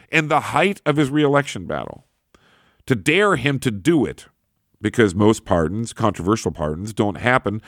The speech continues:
until after the election day. So watch Amy Berman Jackson. She may have this resolved, schedule out the hearings on mistrial, et cetera, until right before the election. So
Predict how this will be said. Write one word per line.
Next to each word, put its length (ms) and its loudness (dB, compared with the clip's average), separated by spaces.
until 280 0
after 420 2
the 120 2
election 480 -2
day. 320 -14
So 280 0
watch 500 2
Amy 260 2
Berman 280 0
Jackson. 400 0
She 160 -2
may 220 2
have 260 2
this 220 0
resolved, 500 2
schedule 440 0
out 240 2
the 80 -2
hearings 720 -2
on 360 2
mistrial, 640 2
et 120 0
cetera, 500 0
until 720 4
right 180 0
before 260 -2
the 100 0
election. 420 -6
So 300 -6